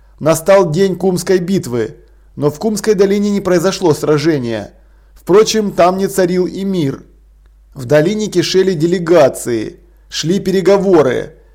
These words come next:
Тем не менее, до сих пор, насколько мог судить Ваймс, дело не продвинулось особенно далеко. Во всяком случае, не дальше назначения встреч. С другой стороны, никто не умер, разве что от скуки. Предстояло вытащить на свет изрядный кусок истории,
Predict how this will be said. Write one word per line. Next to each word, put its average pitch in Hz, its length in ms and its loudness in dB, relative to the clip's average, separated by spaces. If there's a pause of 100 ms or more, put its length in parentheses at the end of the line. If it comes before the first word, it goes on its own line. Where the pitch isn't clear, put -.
(300)
Тем 180 200 2
не 180 120 2
менее, 208 280 0
до 170 120 2
сих 170 240 -4
пор, 240 300 2 (240)
насколько 180 460 2
мог 170 160 0
судить 175 300 0
Ваймс, 156 320 0
дело 202 240 4
не 196 140 0
продвинулось 190 580 0
особенно 170 420 -2
далеко. 165 760 -2 (140)
Во 156 120 0
всяком 202 320 0
случае, 196 360 -4
не 180 100 -2
дальше 185 340 2
назначения 185 680 0
встреч. 151 540 -2 (500)
С 143 80 -10
другой 160 360 2
стороны, 208 420 2
никто 143 340 -2
не 226 120 -2
умер, 156 480 0 (340)
разве 160 320 2
что 185 200 0
от 185 120 2
скуки. - 540 -4 (720)
Предстояло 208 580 4
вытащить 202 400 0
на 185 120 0
свет 214 280 -2
изрядный 190 560 0
кусок 202 380 -2
истории, 175 680 0